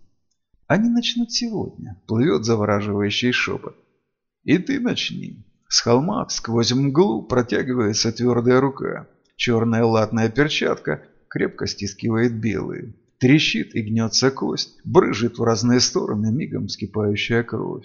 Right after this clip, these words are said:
Однако император даже рад этой боли, потому что так приходит освобождение. Он теряет кровь, с кровью уходит жизнь. Так пусть уж уйдет так, чтобы от башни Нерга не осталось даже воспоминаний.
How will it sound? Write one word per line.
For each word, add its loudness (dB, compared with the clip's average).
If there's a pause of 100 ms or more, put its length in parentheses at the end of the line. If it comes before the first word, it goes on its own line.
(140)
Однако 0
император 0 (100)
даже 2
рад 0
этой 0
боли, -6 (180)
потому 0
что 4
так -4 (120)
приходит 0
освобождение. -2 (460)
Он -2
теряет 0
кровь, -2 (240)
с 0
кровью -2
уходит -2
жизнь. -8 (160)
Так 2
пусть -4
уж -8
уйдет 2
так, 2
чтобы 2
от 4
башни 4
Нерга 0
не 2
осталось 4
даже 0
воспоминаний. -2